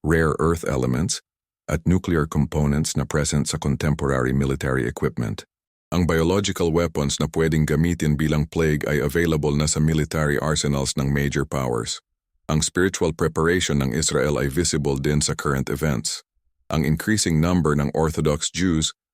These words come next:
na bumabalik sa traditional practices ay nagpapakita ng religious revival. Ang Temple Institute sa Jerusalem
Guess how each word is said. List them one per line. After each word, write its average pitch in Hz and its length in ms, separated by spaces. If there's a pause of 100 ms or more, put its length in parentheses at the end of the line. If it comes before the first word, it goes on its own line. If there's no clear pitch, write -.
(200)
na 76 80
bumabalik 82 520
sa 80 120
traditional 78 560
practices 80 640
ay 78 160
nagpapakita 82 760
ng 78 200
religious 78 480
revival. 67 720 (440)
Ang 76 240
Temple 107 400
Institute 85 480
sa 76 160
Jerusalem 71 720